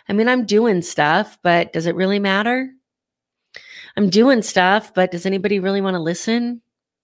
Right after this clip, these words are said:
The answer to that question is yes,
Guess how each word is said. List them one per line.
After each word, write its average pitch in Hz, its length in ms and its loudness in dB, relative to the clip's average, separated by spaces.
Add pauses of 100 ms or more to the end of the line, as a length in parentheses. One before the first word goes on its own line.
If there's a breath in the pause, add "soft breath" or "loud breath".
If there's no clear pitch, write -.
(920)
The 208 80 2
answer 202 240 0
to 208 40 -2
that 202 180 0
question 170 440 -4
is 156 180 -4
yes, - 540 -10